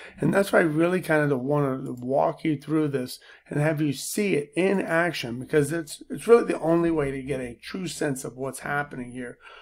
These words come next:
So let's go ahead and watch this for a few seconds. We'll stop it here and there so we can analyze the circuit.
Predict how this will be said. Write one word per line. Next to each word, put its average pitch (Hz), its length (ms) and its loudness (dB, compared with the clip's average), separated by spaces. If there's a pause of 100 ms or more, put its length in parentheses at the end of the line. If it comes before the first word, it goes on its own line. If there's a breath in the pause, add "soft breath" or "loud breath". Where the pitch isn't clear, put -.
(120)
So - 140 2
let's 202 100 2
go 226 120 6
ahead 190 120 6
and 147 120 2
watch 143 340 2
this 131 260 -6
for - 220 -4
a 127 100 -12
few 190 340 -6
seconds. - 560 -4
We'll 151 160 -6
stop 151 480 -2
it 151 120 -2
here 143 180 2
and 139 140 -2
there 131 260 -4 (260 loud breath)
so - 160 2
we 160 100 4
can - 180 -8
analyze 139 720 0 (180)
the 170 120 -6
circuit. - 520 -4